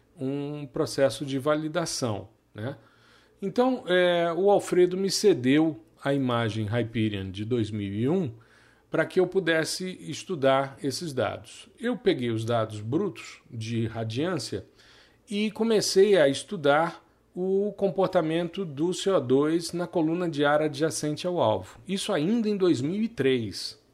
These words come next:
tá? Eu terminei em dois mil e um, a, as imagens foram coletadas em dois mil e um e eu comecei a trabalhar em dois mil e dois e começaram a sair os primeiros resultados.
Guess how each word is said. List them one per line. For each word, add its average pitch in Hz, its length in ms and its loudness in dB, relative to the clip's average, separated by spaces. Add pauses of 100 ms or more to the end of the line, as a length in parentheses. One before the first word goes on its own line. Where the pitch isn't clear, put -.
tá? 131 320 -6 (520)
Eu 120 140 -4
terminei 127 420 0
em 123 80 -4
dois 120 180 0
mil 120 160 0
e 120 100 -2
um, 208 480 -2 (120)
a, 123 340 -2
as 131 140 -2
imagens 127 340 0
foram 123 220 -4
coletadas 120 640 0
em 127 80 0
dois 117 240 0
mil 120 180 0
e 120 140 0
um 185 260 -2 (400)
e 127 140 2
eu 165 300 2 (180)
comecei 156 640 0
a 175 60 0
trabalhar 156 520 2
em - 20 -14
dois 147 220 -2
mil 147 160 0
e 151 60 4
dois 156 720 2
e 165 80 -8
começaram 170 640 -2
a 170 40 -4
sair 156 220 -4
os 139 120 -6
primeiros 143 440 -4
resultados. 135 760 0